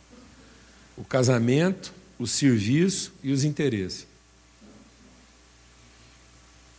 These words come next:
Eu finalmente atingi aquilo que eu desejava, casei.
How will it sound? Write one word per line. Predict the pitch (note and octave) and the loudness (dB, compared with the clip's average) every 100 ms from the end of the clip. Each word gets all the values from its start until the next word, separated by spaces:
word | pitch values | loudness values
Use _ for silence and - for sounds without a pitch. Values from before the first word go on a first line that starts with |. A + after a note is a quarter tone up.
| - - - - - - - - - - - - - - - A2+ A2+ - - | -20 -20 -20 -20 -20 -20 -20 -20 -20 -20 -20 -20 -20 -20 -20 -20 -20 -8 0
Eu | A#2+ | 2
finalmente | - D#3 C#3 B2 B2 A#2+ | 2 2 4 2 2 0
atingi | A#2 - D3+ C3+ A#2 A#2+ B2 | -4 0 2 2 2 4 4
aquilo | A#2 C3 A2 | 4 -2 -4
que | |
eu | B2 | -2
desejava, | A2+ A2 G#2 G2 A2+ C#3+ D#3+ D#3 - - - _ _ _ _ _ _ _ - | -2 0 0 -2 -2 -4 -6 -10 -14 -20 -20 _ _ _ _ _ _ _ -8
casei. | - G#2+ F#2+ E2+ | -2 -2 -2 -6